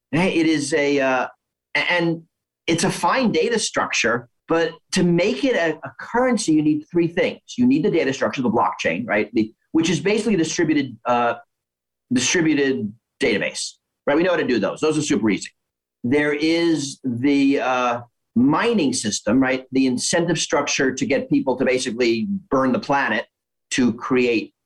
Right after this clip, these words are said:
these coins. And then you need this exchange mechanism. I, it doesn't do anything that normal finance doesn't do. It provides no additional value,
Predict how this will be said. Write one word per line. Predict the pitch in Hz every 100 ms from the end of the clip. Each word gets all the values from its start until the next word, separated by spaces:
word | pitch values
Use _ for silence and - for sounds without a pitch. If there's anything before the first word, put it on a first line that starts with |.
| _
these | 107 120 117 104 -
coins. | - - 151 95 95 156 - - _ _ _ _ 143
And | 147 147
then | 170 175 175
you | 175 170
need | 165 156 160 160
this | 170 - 185
exchange | 185 - 247 277 254
mechanism. | 101 - 82 65 - _ _ _ _
I, | 151 180 - - _ _ _ _ _ _ -
it | 196
doesn't | 254 262 262
do | 277 262 262
anything | 220 285 320 - 240 233 214
that | 190 160
normal | 165 196 190
finance | - 165 175 160 -
doesn't | 151 151 147 -
do. | 147
It | 117
provides | 156 147 147 135 147
no | 151 160 180 214
additional | 185 165 160 143 139
value, | 120 110 110 104